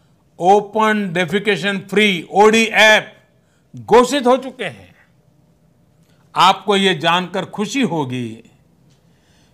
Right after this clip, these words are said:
कि वर्ल्ड हेल्थ ऑर्गेनाइजेशन डब्ल्यूएचओ ने सिर्फ स्वच्छ भारत मिशन से टॉयलेट के उपयोग से ही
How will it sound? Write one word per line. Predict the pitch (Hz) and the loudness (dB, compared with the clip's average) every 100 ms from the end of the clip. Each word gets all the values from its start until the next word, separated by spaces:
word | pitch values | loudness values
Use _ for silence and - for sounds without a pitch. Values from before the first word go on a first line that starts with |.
| _ | _
कि | 190 | -6
वर्ल्ड | 156 120 180 233 247 247 220 147 - | -6 0 6 8 6 2 -8 -14 -4
हेल्थ | 185 226 226 - - 165 | 2 2 0 -6 -8 0
ऑर्गेनाइजेशन | 190 196 196 196 202 196 175 131 - _ _ _ _ _ _ - | 0 0 0 0 -2 -6 -6 -10 -14 _ _ _ _ _ _ -14
डब्ल्यूएचओ | 135 180 170 202 220 170 180 - 196 156 - _ _ _ _ _ _ _ - | -2 -2 0 -2 -2 0 -2 0 -2 -2 -10 _ _ _ _ _ _ _ 0
ने | 226 247 | 2 2
सिर्फ | 247 311 262 - - _ _ _ _ _ _ - | 2 2 0 -8 -20 _ _ _ _ _ _ -10
स्वच्छ | - 277 285 - | 2 2 2 2
भारत | 285 170 160 202 226 190 | 2 2 0 2 2 -2
मिशन | 190 180 190 196 | -8 -6 -8 -8
से | 143 208 247 262 262 _ _ _ _ _ _ _ - | -4 -2 -2 -2 -10 _ _ _ _ _ _ _ 0
टॉयलेट | 180 196 214 233 247 240 | 6 8 6 6 4 2
के | 240 240 | 2 2
उपयोग | 214 185 185 202 190 | 2 -4 -2 0 0
से | - 185 175 | -2 0 2
ही | 214 | 2